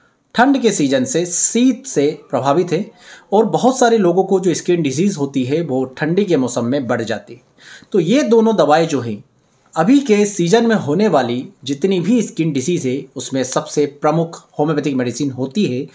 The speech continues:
और यदि अभी के समय में आपको कोई स्किन डिजीज परेशान कर रही है तो ये समझिए कि आपका डॉक्टर आपको ग्रेफाइटिस या पेट्रोलियम, इन दोनों दवा में से ही कोई दवा यूज़ करेगा। सबसे पहले हम इनके लक्षणों के बारे में बात करेंगे और फिर बात करेंगे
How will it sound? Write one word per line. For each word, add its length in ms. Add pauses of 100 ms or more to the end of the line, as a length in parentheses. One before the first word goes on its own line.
(280)
और 140
यदि 420 (100)
अभी 220
के 160
समय 340
में 300
आपको 300
कोई 240
स्किन 280
डिजीज 320
परेशान 500
कर 200
रही 280
है 140 (300)
तो 60
ये 160
समझिए 520
कि 160
आपका 280
डॉक्टर 380
आपको 280
ग्रेफाइटिस 760
या 80 (140)
पेट्रोलियम, 580 (320)
इन 200
दोनों 280
दवा 200
में 120
से 140
ही 240
कोई 140
दवा 200
यूज़ 300
करेगा। 340 (720)
सबसे 300
पहले 160
हम 120
इनके 180
लक्षणों 380
के 120
बारे 160
में 160
बात 280
करेंगे 260
और 100
फिर 180
बात 320
करेंगे 420